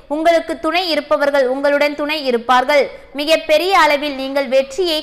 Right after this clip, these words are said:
காண இருக்கிறீர்கள். பண ரீதியாக இருந்த கஷ்டங்கள் அனைத்தும் ஒவ்வொன்றாக முடிவுக்கு வர இருக்கிறது. இனிமேல் நீங்கள் என்ன ஒரு செயலை செய்தாலும் சரி, அதில் உங்களுக்கு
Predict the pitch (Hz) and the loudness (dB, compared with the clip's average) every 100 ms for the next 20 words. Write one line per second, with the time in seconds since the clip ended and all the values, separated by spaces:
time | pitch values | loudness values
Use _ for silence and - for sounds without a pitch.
0 | - 269 294 254 240 247 294 294 285 311 | 0 2 2 -2 -4 -4 -6 -6 0 0
1 | 247 - 269 294 294 294 302 339 339 359 | 0 2 0 2 -2 -4 -2 2 2 2
2 | 294 285 277 277 269 - 320 294 254 277 | -4 -4 -4 0 -2 0 0 2 2 0
3 | 311 349 285 262 269 330 330 294 269 277 | -4 -4 0 0 0 0 4 4 2 0
4 | 262 294 302 294 330 254 262 240 233 277 | -2 -4 -6 -6 0 0 0 -4 -6 -2
5 | 285 311 262 - - - 294 339 392 370 | 0 0 0 -4 -20 -16 -6 -4 -2 -2
6 | 311 208 277 285 277 240 262 277 339 403 | -2 -4 -6 -2 -2 -2 -4 -6 -8 -2
7 | 403 320 302 311 254 285 311 311 285 262 | 2 2 0 -2 -2 0 0 -2 -4 0
8 | 269 269 302 311 277 277 247 269 262 269 | 2 2 0 -2 -4 0 -2 -2 -6 0
9 | 277 277 | 0 0